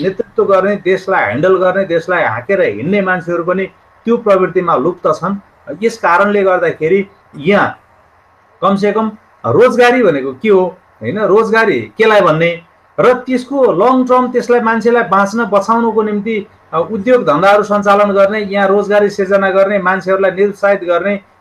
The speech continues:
अ, सरकारको नीति, सरकारको पोलिसी, होइन, यी सबै कुराहरूले गर्दाखेरि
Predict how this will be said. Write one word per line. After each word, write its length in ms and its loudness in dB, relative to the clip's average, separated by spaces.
अ, 100 -6
सरकारको 580 0
नीति, 300 -8
सरकारको 480 -4
पोलिसी, 580 -4
होइन, 320 -8
यी 80 -6
सबै 300 -2
कुराहरूले 440 0
गर्दाखेरि 480 -4